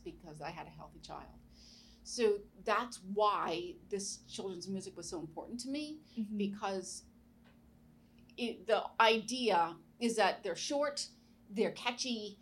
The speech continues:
Speaker 1: and the idea is that a nurse could sing to a sick child in bed, and they could go, "Chomp, chomp," like from,
Speaker 2: Yeah.
Speaker 1: from Lobster, and just for a moment,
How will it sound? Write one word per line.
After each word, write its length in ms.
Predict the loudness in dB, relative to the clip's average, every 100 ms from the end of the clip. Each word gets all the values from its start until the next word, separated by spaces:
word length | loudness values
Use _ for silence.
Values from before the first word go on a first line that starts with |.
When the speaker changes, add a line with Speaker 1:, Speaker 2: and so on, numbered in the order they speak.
| -20 -4 0
Speaker 1:
and 160 | 2
the 80 | 4
idea 360 | 4 4 2 2
is 220 | 0 2
that 160 | 2 2
a 60 | 0
nurse 420 | -2 -4 -4 -6
could 200 | -6 -6
sing 440 | -4 -4 -4 -6 -8
to 460 | -8 -6 -6 -8 -8
a 60 |
sick 280 | -6 -6 -8
child 380 | -8 -4 -4 -6 -6
in 140 | -6
bed, 400 | 0 0 2 -2 -8 -20 -20 -16 -8
and 140 | -6
they 60 | -6
could 140 | -4
go, 140 | -4 -4
"Chomp, 280 | -6 -10 -10
chomp," 320 | -12 -12 -14
like 140 | -16 -14
from, 100 | -6
Speaker 2:
Yeah. 240 | -2 0 0
Speaker 1:
from 80 |
Lobster, 600 | 0 0 -2 -2 -2 -2 -4
and 280 | -6 -6 -10 -16 -20 -10
just 240 | -8 -6
for 120 | -2
a 40 | 0
moment, 520 | 0 0 -4 -6 -12